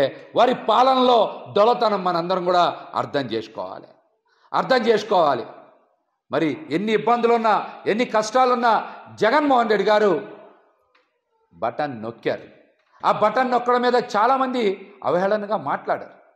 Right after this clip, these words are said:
మాట్లాడారు. కానీ ఈ రోజున ఒక్కసారి బటన్ నొక్కడం ఎంత కష్టమో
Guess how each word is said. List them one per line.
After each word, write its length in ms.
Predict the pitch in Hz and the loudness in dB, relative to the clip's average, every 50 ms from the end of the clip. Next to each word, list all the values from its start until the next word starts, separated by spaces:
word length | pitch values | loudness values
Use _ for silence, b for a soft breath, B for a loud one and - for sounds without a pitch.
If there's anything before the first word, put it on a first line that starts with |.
| _ _ _ _ _ _ _ _ _ _ _ _ _ _ _ - | _ _ _ _ _ _ _ _ _ _ _ _ _ _ _ -4
మాట్లాడారు. 560 | 117 165 233 - - 226 202 151 117 98 - - - - _ _ _ _ _ _ _ _ _ _ - | -2 -2 -2 0 0 -2 -2 -2 -2 -6 -10 -16 -20 -20 _ _ _ _ _ _ _ _ _ _ 0
కానీ 280 | 160 180 202 208 208 185 156 107 - | 0 2 2 2 0 -2 -2 -2 -2
ఈ 60 | 165 | 2
రోజున 300 | 180 196 214 196 214 220 214 190 151 - - - - - | 2 4 2 2 2 2 0 0 0 -2 -6 -10 -4 -2
ఒక్కసారి 480 | 214 214 - - 285 285 277 277 269 226 | -2 0 2 0 2 2 4 2 2 2
బటన్ 400 | 143 - - - 277 269 262 254 | 2 0 0 0 0 0 2 0
నొక్కడం 360 | 240 233 240 233 220 214 185 151 - B B B B 131 165 233 | 0 0 0 0 0 0 0 -2 -8 B B B B -2 0 0
ఎంత 260 | 269 285 - - - - - - | 0 0 0 0 -2 0 0 0
కష్టమో 420 | 269 254 - - 285 277 277 254 | -2 -2 0 0 2 4 4 4